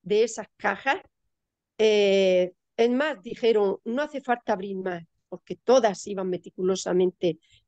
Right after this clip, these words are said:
eh, organizadas, seguimos abriéndoles.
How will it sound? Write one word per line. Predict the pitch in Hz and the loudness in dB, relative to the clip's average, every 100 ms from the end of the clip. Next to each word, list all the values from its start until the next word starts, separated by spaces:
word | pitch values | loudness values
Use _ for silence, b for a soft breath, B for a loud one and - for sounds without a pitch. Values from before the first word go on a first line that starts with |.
| - | -6
eh, | 185 175 | -2 -2
organizadas, | 185 185 180 180 170 214 233 302 - _ _ _ _ | -2 -2 0 0 2 4 4 2 -4 _ _ _ _
seguimos | - - 220 170 330 381 269 - | -16 -2 0 4 4 2 -4 -12
abriéndoles. | 170 180 175 175 160 160 - | -12 -8 -8 -10 -14 -16 -18